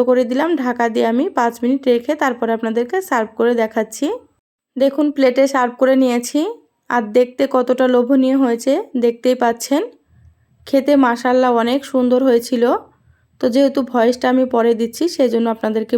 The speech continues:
বলছি। তো অবশ্যই আপনারা এইভাবে একবার ডিম আর চিকেন রান্না করে খেয়ে দেখবেন। বাড়ির ছোট থেকে বড় সকলেই কিন্তু খুবই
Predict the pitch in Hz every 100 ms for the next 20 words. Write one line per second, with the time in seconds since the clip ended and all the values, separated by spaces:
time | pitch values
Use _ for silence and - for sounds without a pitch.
0 | 220 208 - 302 466 - _ _ _ _
1 | 233 220 240 247 269 240 233 226 233 240
2 | 240 254 254 240 220 208 240 403 - _
3 | _ _ _ 208 247 269 254 254 240 240
4 | 240 226 226 233 233 240 240 - 233 214
5 | 214 208 254 453 - _ _ _ _ _
6 | _ - 226 226 247 269 247 247 277 294
7 | 240 233 240 240 277 247 262 269 277 349
8 | - 247